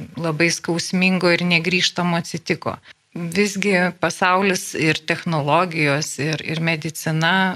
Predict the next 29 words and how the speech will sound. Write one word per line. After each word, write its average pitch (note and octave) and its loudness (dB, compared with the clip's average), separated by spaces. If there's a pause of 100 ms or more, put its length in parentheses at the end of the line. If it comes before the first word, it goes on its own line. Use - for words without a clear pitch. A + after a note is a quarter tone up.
e, D#3 -6
eina E3+ 2
į E3 -2
priekį E3+ -2
ir D#3 -2
šiai F3+ 2
dienai E3 2
krūties D#3+ -2
vėžys D3+ 0
yra D#3+ -2 (240)
pagydomas. D#3 -4 (180)
E, E3 0
visų D#3+ -4
pirma, G3+ 4
tai, D3 2
aišku, D#3 0
jisai E3 -2
turi F3+ 0
būt E3 -4
nustatomas. - -2
Tai C#3 -2
dar F3 2
kita - -2
bėda, D3 -2
e, D#3+ -6 (480)
su - -8
kuria F3+ 2
mes F3 0
susiduriam E3 0